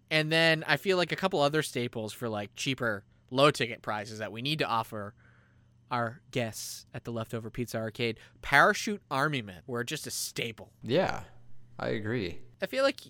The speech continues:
Speaker 1: you didn't have a good day if you don't walk away with a Parachute Army Man.
Speaker 2: Mm-hmm.
Speaker 1: Um,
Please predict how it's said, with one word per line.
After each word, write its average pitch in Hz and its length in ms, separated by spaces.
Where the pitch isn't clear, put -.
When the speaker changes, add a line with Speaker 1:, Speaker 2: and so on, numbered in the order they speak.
Speaker 1:
you 185 220
didn't 208 220
have 196 180
a 165 60
good 151 220
day 139 260
if 123 140
you 131 60
don't 131 160
walk 127 240
away 123 180
with 117 140
a 101 40
Parachute 113 540
Army 107 300
Man. 80 340
Speaker 2:
Mm-hmm. - 880
Speaker 1:
Um, 95 680